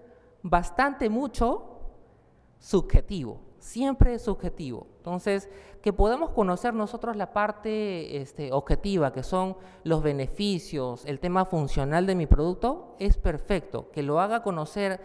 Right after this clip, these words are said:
al consumidor también es maravilloso. Pero que yo sepa realmente qué está de por medio con el consumidor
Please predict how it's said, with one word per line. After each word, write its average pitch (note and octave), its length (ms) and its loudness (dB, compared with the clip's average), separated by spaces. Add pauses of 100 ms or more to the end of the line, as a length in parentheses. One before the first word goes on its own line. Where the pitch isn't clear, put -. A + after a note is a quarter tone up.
(140)
al D3+ 140 0
consumidor D3+ 800 0
también D3 400 -6
es F3 240 -8 (400)
maravilloso. C#3+ 840 0 (580)
Pero F#3 220 6
que F3 120 -6
yo B3 140 -2
sepa C#4 320 0
realmente A#3 840 -2
qué A3+ 100 -2
está A3 320 -2
de A3 100 0
por D#3+ 200 -2
medio G3+ 420 0
con D3+ 180 -8
el C3 80 -8
consumidor C#3 720 -6